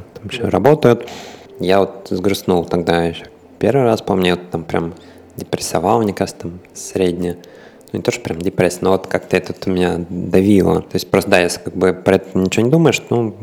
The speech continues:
ну, можешь там жить, там, гулять, там, с друзьями общаться. Да, и я вот как, как-то это навалилось на меня все в один там день, и я вот как-то на меня поддавливал. Но потом я, конечно, понял, что это самый плохой вариант, как бы, когда ты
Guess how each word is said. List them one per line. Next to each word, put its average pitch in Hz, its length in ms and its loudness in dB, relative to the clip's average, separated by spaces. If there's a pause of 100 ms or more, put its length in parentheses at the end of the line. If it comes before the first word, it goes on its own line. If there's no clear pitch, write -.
ну, 110 100 0
можешь 95 340 0
там 85 480 -6
жить, 104 260 -4
там, 92 140 -8
гулять, 90 400 0
там, - 380 -20
с - 40 -16
друзьями 98 440 2
общаться. - 380 0 (580)
Да, 87 240 -2 (120)
и 98 300 2
я 90 200 4
вот 87 160 -2
как, - 360 -2
как-то - 280 -4
это - 200 -4
навалилось 107 480 2
на 104 40 0
меня 101 200 2
все 92 400 0
в 90 280 -4
один 90 300 -2
там 90 280 -8
день, 92 280 0 (560)
и 92 120 -4
я 92 220 2
вот 87 120 -6
как-то - 380 -10 (260)
на 90 220 -2
меня 90 280 2 (200)
поддавливал. 85 580 0
Но 117 340 4
потом - 460 0
я, 95 140 4
конечно, - 260 0
понял, 139 220 6
что 92 480 2 (400)
это 95 200 2
самый 90 300 4
плохой 92 340 4
вариант, 104 380 2
как - 100 -20
бы, - 140 -12
когда 90 340 2
ты 85 380 0